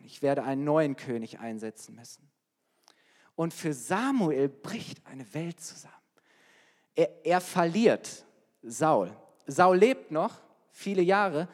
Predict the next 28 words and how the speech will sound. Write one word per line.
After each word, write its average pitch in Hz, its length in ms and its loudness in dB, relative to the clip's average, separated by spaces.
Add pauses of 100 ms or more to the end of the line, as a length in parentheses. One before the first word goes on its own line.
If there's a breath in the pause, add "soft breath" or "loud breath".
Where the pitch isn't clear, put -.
(300 loud breath)
aber 156 240 2
für, 147 240 -4
für 139 260 -2
Samuel 160 500 2
war 135 100 4
es, 135 140 -2
"Hey, - 140 -2
ich 165 160 -4
hab - 120 -6 (180)
Saul 160 380 -2
verloren." 160 540 -10 (1120 soft breath)
Und, 165 320 -4
und 160 180 -4
lest 247 360 -2
mal, 151 240 2
in 175 160 -4
dieser 233 240 -2
Situation 165 720 -4 (280 loud breath)
spricht - 540 -4
Gott 180 240 0
zu 156 120 -10
Samuel. 127 540 -4 (3500)
Jetzt - 240 -16
dürft - 180 -12
ihr 147 40 -16
es - 100 -20
gern 120 160 -8
einblenden. 107 520 -6